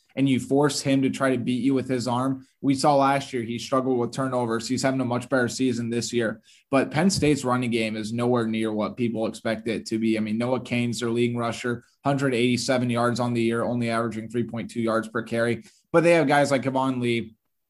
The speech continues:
Uh, Sean Clifford is the third. I think he's the third highest runner on that team. But, man, Jahad Dotson,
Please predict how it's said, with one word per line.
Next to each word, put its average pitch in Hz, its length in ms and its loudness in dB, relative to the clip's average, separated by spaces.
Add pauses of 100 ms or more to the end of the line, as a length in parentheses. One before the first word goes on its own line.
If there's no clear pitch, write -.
(140)
Uh, 127 140 -2
Sean 139 300 2
Clifford 135 420 2
is 113 200 -2
the 120 100 -4
third. 123 440 -2 (420)
I 123 100 -2
think 147 140 4
he's 131 160 0
the 117 80 -6
third 143 400 0
highest 127 480 0
runner 120 520 -4 (340)
on 127 180 2
that 123 260 -2
team. 123 440 0 (340)
But, 127 460 2 (180)
man, 131 320 0
Jahad 131 360 4
Dotson, 127 640 0